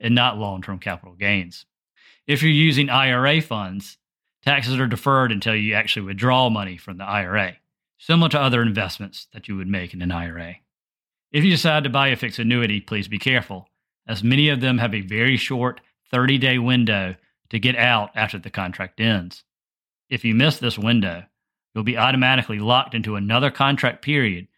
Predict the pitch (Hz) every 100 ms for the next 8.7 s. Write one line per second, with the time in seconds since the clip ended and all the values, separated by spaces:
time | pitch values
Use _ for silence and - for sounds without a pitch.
0 | _ 117 110 117 95 95 90 87 87 110
1 | 113 90 90 - _ _ _ 117 117 101
2 | 127 139 135 143 143 123 - 107 101 92
3 | _ 113 117 110 104 98 101 - - 117
4 | 98 - - 139 120 101 85 - _ _
5 | _ _ _ _ 131 123 143 165 151 120
6 | 110 - 113 120 131 165 - 143 117 -
7 | 139 123 110 117 113 107 113 98 101 98
8 | 87 - 131 117 92 87